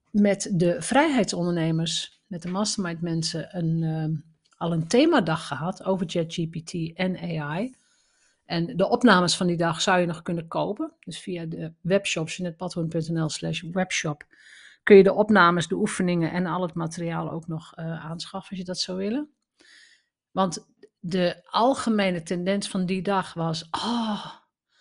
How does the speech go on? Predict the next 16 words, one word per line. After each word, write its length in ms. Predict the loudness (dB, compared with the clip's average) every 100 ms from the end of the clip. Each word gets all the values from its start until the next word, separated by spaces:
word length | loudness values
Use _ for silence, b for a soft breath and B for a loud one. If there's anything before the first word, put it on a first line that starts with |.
| b b b -6
wat 220 | -6 -2
kan 200 | 0 0
het 140 | -2
veel 340 | -2 2 4 4
meer 240 | 0 0
dan 140 | -4
ik 160 | -4 -4
dacht 500 | -2 -2 -2 -10 -14
en 180 | -8 -6
wat 180 | -4 -6
is 200 | -6 -6
het 200 | -6 -10
gemakkelijker 960 | -18 -12 -8 -6 -4 -4 -2 -2 0 -2
dan 140 | 0
ik 140 | -2 -2
dacht 440 | -4 -4 -8 b